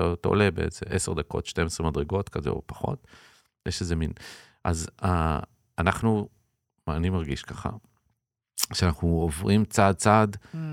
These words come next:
Speaker 1: אבל ממלאים את הצעד הר-,
Speaker 2: וואו.
Speaker 1: הזה, לא קופצים בשום, אין לנו מהירות עכשיו, "יאללה, בוא נעבור
Speaker 2: צריך
Speaker 1: לצ-, לשלב
Speaker 2: להזדרז,
Speaker 1: הבא, בוא
Speaker 2: כן.
Speaker 1: נעבור לשלב
Speaker 2: להביא
Speaker 1: הבא."
Speaker 2: ילד, ל-, לקנות
Speaker 1: כן,
Speaker 2: בית, אז משכנתה.
Speaker 1: כן, כן.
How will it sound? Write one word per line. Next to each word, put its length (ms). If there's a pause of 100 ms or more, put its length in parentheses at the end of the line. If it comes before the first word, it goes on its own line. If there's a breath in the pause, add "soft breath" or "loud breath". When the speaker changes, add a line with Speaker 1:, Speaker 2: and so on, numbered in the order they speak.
(160)
Speaker 1:
אבל 180
ממלאים 600
את 140
הצעד 520
הר-, 140
Speaker 2:
וואו. 140
Speaker 1:
הזה, 420
לא 240
קופצים 680
בשום, 480
אין 140
לנו 440
מהירות 640
עכשיו, 440
"יאללה, 220
בוא 140
נעבור 300
Speaker 2:
צריך 200
Speaker 1:
לצ-, 40
לשלב 260
Speaker 2:
להזדרז, 180
Speaker 1:
הבא, 140
בוא 140
Speaker 2:
כן. 80
Speaker 1:
נעבור 240
לשלב 260
Speaker 2:
להביא 180
Speaker 1:
הבא." 100
Speaker 2:
ילד, 260
ל-, 60
לקנות 200
Speaker 1:
כן, 220
Speaker 2:
בית, 300
אז 160
משכנתה. 560
Speaker 1:
כן, 240
כן. 40